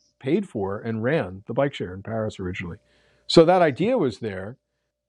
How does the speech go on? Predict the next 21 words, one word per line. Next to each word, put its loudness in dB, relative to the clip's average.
but 0
our 4
mission -4
was, -4
if -6
we -4
can -6
somehow -4
translate -6
that -6
into -8
all -2
these -6
cities -8
we're -20
working -12
in, -20
and 0
it -2
becomes -2
a, 2